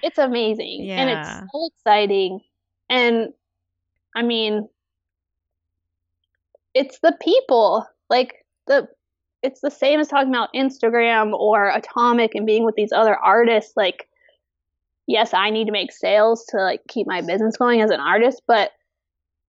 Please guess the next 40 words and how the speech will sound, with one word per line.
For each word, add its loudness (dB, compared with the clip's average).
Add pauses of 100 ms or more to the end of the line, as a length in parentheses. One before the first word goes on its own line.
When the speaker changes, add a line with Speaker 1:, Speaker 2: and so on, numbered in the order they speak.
(320)
Speaker 1:
it's -4 (320)
the 0
connection -2
with -2
these -4
people. 0
Like, -2
people 0
are 4
buying 0
this -2
because -2
they -6
felt 0
something -6 (180)
Speaker 2:
Yeah. -12
Speaker 1:
about -2
it, -4
or, 4
like, 0 (220)
or 4
they're 2
telling 2
me -2
how 2
this -4
special, -4
this -4
certain 0
color 4
is 0
special -2
to -6
them 2
because -2
of, 2 (720)
you -2
know, 4
whatever, 4
and, -4